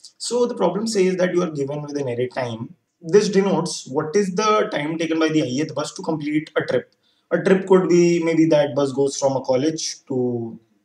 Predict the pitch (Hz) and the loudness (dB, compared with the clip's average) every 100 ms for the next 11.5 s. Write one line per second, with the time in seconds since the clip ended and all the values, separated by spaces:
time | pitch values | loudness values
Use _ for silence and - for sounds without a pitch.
0 | _ 156 139 135 123 123 143 196 185 190 | _ -2 2 4 2 0 -2 -2 0 0
1 | - 165 147 147 143 135 131 - 160 - | -2 -4 -6 -6 -6 -6 -6 -4 -4 -4
2 | _ 185 175 170 - 160 147 131 117 117 | _ 0 2 2 -2 -4 -2 -2 -2 -4
3 | 113 95 - _ _ - _ _ - 202 | -4 -8 -10 _ _ -20 _ _ 0 2
4 | 196 196 196 180 165 151 160 160 156 156 | 2 2 2 4 4 2 2 2 0 0
5 | 156 147 - 147 139 - - - - - | -2 -4 -2 -2 -2 -2 -10 -14 -14 2
6 | 185 - - 165 156 156 - - - 151 | 2 2 -2 0 0 0 -4 -6 0 0
7 | - 151 151 160 147 143 147 143 143 - | 4 4 4 2 2 2 0 -2 -2 -4
8 | 135 127 123 117 117 226 - 151 139 - | 0 2 2 0 0 -2 0 2 2 -4
9 | _ 160 139 127 165 233 - 135 135 135 | _ -10 -2 4 6 6 4 -4 0 0
10 | 123 117 - _ _ - 143 123 131 120 | 0 -4 -6 _ _ -2 0 0 -2 -4
11 | - 123 113 123 | -4 -4 -6 -14